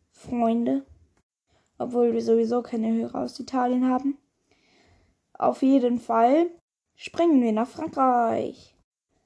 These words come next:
Wo der Tabellenführer Lille drei zu null gegen Lens gewinnt. Sie haben jetzt drei Punkte Vorsprung auf P S G, denn die spielen nur eins zu eins gegen Stade Rennes.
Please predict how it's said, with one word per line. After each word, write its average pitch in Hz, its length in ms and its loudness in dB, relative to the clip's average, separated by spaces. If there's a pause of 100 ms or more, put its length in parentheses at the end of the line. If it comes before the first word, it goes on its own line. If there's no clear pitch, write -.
Wo 311 220 -2
der 302 160 0
Tabellenführer 262 1000 2
Lille 247 580 2 (500)
drei - 180 -2
zu - 160 -4
null 302 200 4
gegen 214 360 0
Lens 262 640 2 (180)
gewinnt. 277 840 -4 (120)
Sie 262 320 0
haben 294 360 6
jetzt 233 420 -6
drei 277 280 4
Punkte 403 340 0
Vorsprung 302 560 -2 (560)
auf 302 320 0
P 285 240 -2
S 269 160 -6
G, 277 380 -2
denn 254 320 0
die 269 180 -4
spielen 285 480 -2
nur 302 340 2 (400)
eins 330 440 -2
zu 320 160 -2
eins 311 380 0
gegen 277 220 -4
Stade 294 680 0
Rennes. 247 640 0